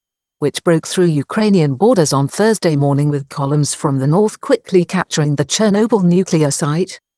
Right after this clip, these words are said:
the scene of the world's greatest nuclear disaster in nineteen eighty-six. Even before Thursday's invasion, President Zelensky had been urging talks with the Russian president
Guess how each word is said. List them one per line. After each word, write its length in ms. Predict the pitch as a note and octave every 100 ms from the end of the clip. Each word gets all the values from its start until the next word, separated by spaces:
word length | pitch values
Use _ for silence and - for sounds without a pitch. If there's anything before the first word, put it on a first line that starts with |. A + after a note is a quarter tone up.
| _ -
the 100 | D#3+
scene 280 | G3+ F#3+
of 140 | D#3 -
the 100 | D3
world's 380 | D#3+ E3 C#3 -
greatest 500 | G#3+ A#3+ - F3+ F3
nuclear 440 | F3+ F#3+ E3+ D3+
disaster 600 | E3 D3+ G#3 G#3 - C3+
in 120 | D3+
nineteen 360 | D#3+ D3+ - D#3
eighty-six. 840 | C#3+ - D3 - B2+ - - - _ _ _ _ -
Even 260 | F#3 D#3 D3+
before 400 | D3+ - F#3+ E3
Thursday's 640 | - C#4 A3 - C#3 C3
invasion, 520 | C3 C#3 C3+ C3 F#3+ - _ _ _
President 440 | G3 G3 F3 D3+ D3
Zelensky 960 | D3+ E3+ A#3 A#3 - A#3+ G#3 F3+ D3+ C#3
had 220 | C#3 A#2
been 180 | C#3 C#3
urging 360 | D#3 D3+ C#3 C#3
talks 400 | E3+ G3 - C#3+
with 120 | C#3
the 100 | C3+
Russian 400 | D#3 F3 D3 C#3
president 580 | G3+ F#3 E3+ D#3+ G#3